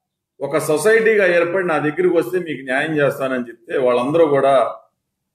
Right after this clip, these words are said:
ఆ రోజున వీళ్ళు సొసైటీగా ఏర్పడి నాయకులుగా ఉన్న గోపి రాజు కానీ నాకు పరిచయం లేదు. కాకపోతే ఓటర్లుగా ఇక్కడ ఉన్నారు కానీ ఆ సందర్భంలో నా దగ్గరికి వచ్చినప్పుడే పరిచయం, పార్టీ అభిమానులుగా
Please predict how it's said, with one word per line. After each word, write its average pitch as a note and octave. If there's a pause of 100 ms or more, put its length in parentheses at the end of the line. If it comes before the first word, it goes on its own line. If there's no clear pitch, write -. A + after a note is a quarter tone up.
(100)
ఆ C#3+
రోజున F#3+ (560)
వీళ్ళు D3+
సొసైటీగా F3+
ఏర్పడి E3+ (440)
నాయకులుగా F3+
ఉన్న E3
గోపి F3
రాజు D3
కానీ D3
నాకు B2+
పరిచయం B2+
లేదు. G#2 (920)
కాకపోతే F3+
ఓటర్లుగా F#3
ఇక్కడ F#3
ఉన్నారు F#3
కానీ F#3 (840)
ఆ C#3
సందర్భంలో G#3+
నా F#3+
దగ్గరికి G3
వచ్చినప్పుడే F#3
పరిచయం, E3+ (120)
పార్టీ E3+ (580)
అభిమానులుగా F#3